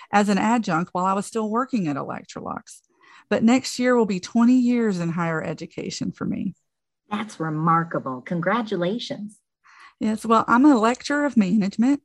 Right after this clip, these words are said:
Speaker 1: for the University of South Carolina in the Darla Moore School of Business.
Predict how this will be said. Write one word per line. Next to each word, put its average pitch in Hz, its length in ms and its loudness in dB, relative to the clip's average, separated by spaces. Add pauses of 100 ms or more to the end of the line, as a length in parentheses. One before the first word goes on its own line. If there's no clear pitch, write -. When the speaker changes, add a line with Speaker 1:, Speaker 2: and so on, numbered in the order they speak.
Speaker 1:
for 208 160 -4
the 196 80 -2
University 202 580 -2
of 185 80 -8
South 185 340 -4
Carolina 196 640 -2
in 196 140 4
the 185 80 0
Darla 175 320 0
Moore 185 180 0
School 180 300 -8
of 165 80 -10
Business. - 580 -6